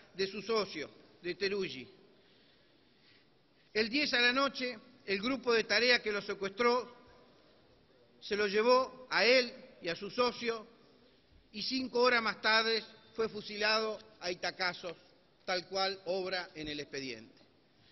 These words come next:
Señor presidente, señores legisladores, la construcción de la idea política importante en la cual yo agradezco al bloque la posibilidad de hacer este homenaje,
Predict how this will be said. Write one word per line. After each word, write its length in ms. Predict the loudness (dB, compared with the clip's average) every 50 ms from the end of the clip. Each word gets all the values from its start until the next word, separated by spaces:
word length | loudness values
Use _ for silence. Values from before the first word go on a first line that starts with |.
| _ _ _ _ _ _ -12
Señor 360 | -8 -6 -2 -2 -2 -2 -2
presidente, 640 | -2 -4 -4 -4 -4 -4 -2 -2 -2 -4 -4 -6 -4
señores 360 | -4 -2 0 2 2 2 2
legisladores, 840 | 0 -2 -4 -2 0 2 2 2 2 0 0 -2 -4 -6 -8 -12 -18 -20 -20 _ _ _ _ _ _ _ -20 -14 _
la 180 | -2 0 0 0 0
construcción 600 | 0 0 0 0 -2 -8 -10 -6 -4 -2 -2 -2 -2
de 100 | -2 -2
la 120 | 0 0
idea 560 | 0 0 0 2 4 4 4 2 0 -2 -8 -14 -20 -20 -20 _ _ _ _ _ _ _ _ _ _ _ _ _ _
política 840 | 2 2 4 4 2 -2 -2 -6 -8 -2 2 4 4 4 4 2 -2 -8 -20 -20 -20 -20 _ _ _ _ _ _
importante 880 | -6 -6 -2 0 2 2 2 4 6 8 8 8 8 4 0 -6 -8 -6
en 140 | -4 -2 0
la 160 | 0 0 0
cual 240 | 2 2 2 2 4
yo 400 | 4 4 4 4 4 2 -2 -12 -20 -20 -20 -20 -20 -20 -20 _ _ _ _ _ _ _ _ _ _ _ _ _ _ _ _ _ _ _ _ _ _ _ _ _ _ -2
agradezco 560 | 0 0 2 2 2 4 2 2 2 0 -2
al 80 | 0
bloque 300 | 2 2 0 0 0 0
la 160 | -2 -2 -2 -4
posibilidad 400 | -8 -10 -8 -4 -2 0 0 0
de 60 | 0
hacer 220 | 0 0 -2 -2
este 180 | -2 -2 -4 -6
homenaje, 600 | -6 -4 0 0 0 0 0 0 -2 -4 -4